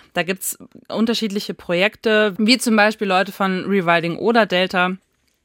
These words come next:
ähm, die das Projekt unter anderem Lebenslandschaft Vorpommern mit initiiert haben, wo es wirklich darum geht, dass sich die unterschiedlichsten Akteure zusammensetzen können, egal was für einen Hintergrund sie eigentlich haben, egal wie sie bei dem Thema irgendwie involviert sind,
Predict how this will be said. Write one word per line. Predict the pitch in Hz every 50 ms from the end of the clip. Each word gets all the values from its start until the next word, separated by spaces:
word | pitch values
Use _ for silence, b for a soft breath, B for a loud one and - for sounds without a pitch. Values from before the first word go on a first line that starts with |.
| - - -
ähm, | - 196 185 180 175 175 180 170 160
die | 180 180 185 180 175
das | 180 175 -
Projekt | _ - 185 180 180 175 - -
unter | - 202 214 202 214
anderem | - 175 180 170 156 165 175
Lebenslandschaft | 170 175 180 190 202 - - 170 170 175 - 175 165 -
Vorpommern | - - 220 220 - 208 196 190 196
mit | 196 190 185 -
initiiert | 175 185 185 190 - - 180 165 175 180 - -
haben, | 180 170 175 180 180 B B B B B B B B
wo | -
es | 190 -
wirklich | 190 185 214 -
darum | - 175 175 175 185 190 185
geht, | 170 185 190 185 - B B B B
dass | B 180 -
sich | - 185 -
die | - -
unterschiedlichsten | - 208 233 233 254 226 - 226 214 - 190 202 - - 214 196
Akteure | 156 185 - - - 202 196 185 180 180
zusammensetzen | - - 170 165 170 165 170 180 180 160 160 160 - - - 165
können, | - - 165 165 165 -
egal | 185 185 - - 190 170 175 196 214 214 202
was | 175 202 190 - -
für | - 170
einen | 160
Hintergrund | 156 185 226 262 302 294 233 - 247 254 240
sie | - 233 220
eigentlich | 196 196 202 202 208 208 208 202 - -
haben, | 196 190 196 196 202 196
egal | - 170 160 160 170 170 170 190 196 196 170 160 160
wie | 185 208 220
sie | 196 190 190
bei | - 175
dem | 175 170 180 185
Thema | - - 208 202 196 190 185
irgendwie | - 170 180 170 160
involviert | - 170 160 156 156 151 160 196 240 247 -
sind, | - 233 233